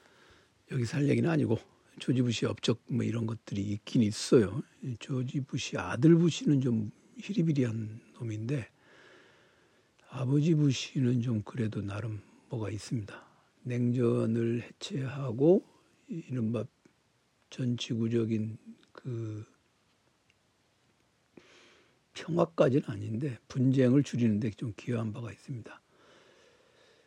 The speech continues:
그리고 아마 정확한 데이터를 가지고 말씀을 못 드리는데 이라크 침공해 들어갔을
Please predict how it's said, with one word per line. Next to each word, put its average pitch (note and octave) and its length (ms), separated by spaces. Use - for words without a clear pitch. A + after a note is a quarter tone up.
그리고 C#3 560
아마 A#2 480
정확한 C3 400
데이터를 A#2 680
가지고 G#2 340
말씀을 G2+ 400
못 G2 200
드리는데 A#2+ 400
이라크 B2+ 420
침공해 C#3 760
들어갔을 C3 440